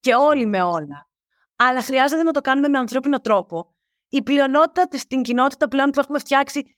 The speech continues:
δεν βρίζει, δεν ηρωνεύεται, ε, δεν έχει, δεν έρχεται κακοπροαίρετα εκεί.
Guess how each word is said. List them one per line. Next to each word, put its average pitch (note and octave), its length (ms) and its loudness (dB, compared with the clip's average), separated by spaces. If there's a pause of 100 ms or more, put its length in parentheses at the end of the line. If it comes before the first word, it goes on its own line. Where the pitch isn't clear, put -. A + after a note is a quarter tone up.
(120)
δεν D#4+ 240 2
βρίζει, G#3 560 -4 (320)
δεν C4+ 280 0
ηρωνεύεται, G#3 840 0 (260)
ε, A3+ 520 0
δεν D#4 440 0
έχει, E4 380 0
δεν C#4+ 120 0
έρχεται E4 240 -2
κακοπροαίρετα A#3+ 800 0
εκεί. E3+ 360 -8